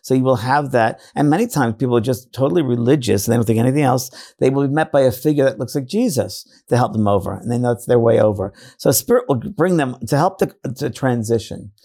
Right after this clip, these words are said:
They will have that. If the person really was religious, they'll have that, that form there, that, that reality. Most of the time we find mind, and depending upon the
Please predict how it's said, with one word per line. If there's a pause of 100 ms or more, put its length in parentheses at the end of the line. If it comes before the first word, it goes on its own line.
(200)
They
will
have
that.
If
the
person
really
was
religious, (240)
they'll
have
that, (380)
that
form
there,
that,
that
reality. (380)
Most
of
the
time
we
find
mind, (340)
and
depending
upon
the